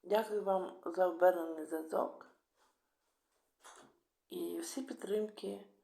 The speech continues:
ваші розвитку мого каналу. Пропоную вашій увазі розклад на тему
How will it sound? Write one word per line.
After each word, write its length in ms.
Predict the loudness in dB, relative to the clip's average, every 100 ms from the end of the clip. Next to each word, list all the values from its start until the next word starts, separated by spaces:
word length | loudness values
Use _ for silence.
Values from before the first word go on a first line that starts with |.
| _ _
ваші 420 | -2 -2 0 0
розвитку 540 | 0 -2 -4 -6 -10
мого 260 | -12 -14 -16
каналу. 560 | -14 -14 -14 -18 -20 -20 _ _ _ -20 -20 -12
Пропоную 520 | -10 -4 0 2 4
вашій 380 | 4 2 0 -4
увазі 540 | -2 -2 -2 -6 -8 -10 -20 -20 _ -8
розклад 840 | -6 -4 -6 -8 -6 -2 -2 -2
на 120 | -6
тему 540 | 0 0 0 -4 -10